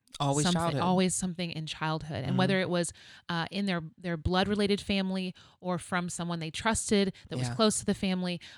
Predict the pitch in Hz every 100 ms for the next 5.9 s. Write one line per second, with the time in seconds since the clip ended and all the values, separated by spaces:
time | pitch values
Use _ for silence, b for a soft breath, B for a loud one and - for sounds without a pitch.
0 | _ 185 226 226 190 170 190 185 190 180
1 | - 254 277 226 - 240 254 208 175 156
2 | 156 175 160 175 170 - - 247 262 233
3 | 214 - 156 165 180 220 233 - - 135
4 | 127 131 147 170 170 156 151 - 185 202
5 | 214 220 214 175 175 185 190 185 180